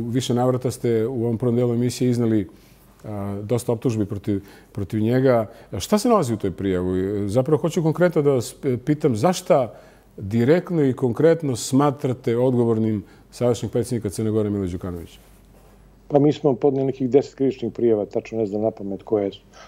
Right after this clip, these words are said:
Speaker 2: sad to što se tiče nekog odnosa prema, prema crkvi, nekog odnosa prema, e, prebijanju ljudi tokom demonstracija, a onda kriminalno učešće njegovo u,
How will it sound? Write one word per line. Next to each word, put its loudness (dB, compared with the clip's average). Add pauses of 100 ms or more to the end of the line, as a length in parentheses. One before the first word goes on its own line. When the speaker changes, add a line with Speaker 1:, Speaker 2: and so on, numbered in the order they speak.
(140)
Speaker 2:
sad 2
to 2
što -10
se -16
tiče -4
nekog 0
odnosa 0
prema, -6 (460)
prema 0
crkvi, 0
nekog -4
odnosa -2
prema, -2 (520)
e, 4 (200)
prebijanju 2
ljudi 2
tokom -4
demonstracija, 0 (500)
a 0
onda 2 (140)
kriminalno 0
učešće -4
njegovo 2
u, -2